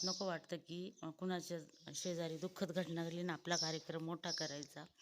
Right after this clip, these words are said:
त्यामुळे अगदी त्याचं सगळ्या घरांनी औक्षण केलं आणि मग नंतर केक कापला आणि मग जेवणं केलं. इतकंच त्याचा वाढदिवस साजरा केला. अम,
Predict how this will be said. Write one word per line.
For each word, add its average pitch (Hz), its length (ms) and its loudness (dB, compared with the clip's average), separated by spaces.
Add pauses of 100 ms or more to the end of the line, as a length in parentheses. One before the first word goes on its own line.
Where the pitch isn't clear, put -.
(380)
त्यामुळे 190 260 4
अगदी 170 200 0
त्याचं 170 240 0
सगळ्या 175 380 0
घरांनी 175 560 2
औक्षण 165 440 -2
केलं 170 320 0 (540)
आणि 165 260 -2
मग 170 220 4
नंतर 170 340 0
केक 185 400 -2
कापला 175 420 0 (500)
आणि 185 100 0
मग 180 140 4
जेवणं 175 360 4
केलं. 165 260 -2
इतकंच 170 360 -2
त्याचा 185 220 -2
वाढदिवस 165 440 2
साजरा 165 320 2
केला. 151 280 -6 (720)
अम, 160 460 -4